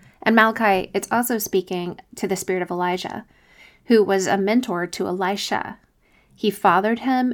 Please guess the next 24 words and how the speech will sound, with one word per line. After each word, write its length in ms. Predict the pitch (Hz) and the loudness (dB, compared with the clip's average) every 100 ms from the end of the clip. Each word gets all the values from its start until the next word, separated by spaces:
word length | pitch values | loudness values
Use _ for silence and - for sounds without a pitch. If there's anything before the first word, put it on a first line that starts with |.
| - | -4
and 200 | 151 - | -12 -6
blessed 420 | 185 196 196 - | 0 2 0 -4
him, 400 | 214 202 196 202 _ _ _ _ _ | -6 -2 -2 -4 _ _ _ _ _
and 480 | 208 196 190 175 190 - _ _ | 0 2 2 0 -4 -10 _ _
the 100 | 214 | -6
spirit 380 | 208 - 233 285 | -4 -2 0 2
of 80 | 311 | 0
adoption 540 | 240 196 185 - 190 | -2 -2 -4 -2 -2
is 260 | - 208 185 | 0 -2 -2
necessary 840 | 180 190 190 - 185 180 175 180 | -2 0 0 -2 -6 -6 -4 -4
in 80 | - | -2
the 80 | 180 | -4
coming 320 | - 170 165 | -4 -4 -4
days. 400 | 160 - - - _ - | -8 -10 -14 -16 _ -2
It 100 | 202 | 2
is 240 | 196 190 - | 2 0 -6
supernatural 1200 | - - 262 247 240 202 196 185 185 180 - - _ _ _ - | -8 -4 -2 0 -2 0 0 0 -2 -4 -4 -6 _ _ _ -4
to 140 | 214 | 2
adopt 360 | 185 190 180 - | 2 2 0 -2
other 220 | 196 180 | -4 -4
people 560 | 180 185 180 156 - - | -4 -4 -4 -6 -8 -6
with 300 | 196 208 208 - | 0 0 0 -2
or 160 | 214 | 0
without 560 | 180 180 - 185 175 | 0 -2 -2 -2 -2